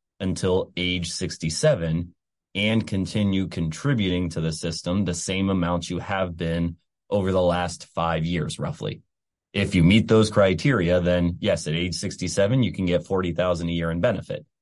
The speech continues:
If, however, we decide we wanna file for it at sixty-two,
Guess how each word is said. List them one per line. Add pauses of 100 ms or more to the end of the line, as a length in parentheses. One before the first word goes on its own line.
(480)
If,
however, (720)
we
decide
we
wanna
file
for
it
at
sixty-two,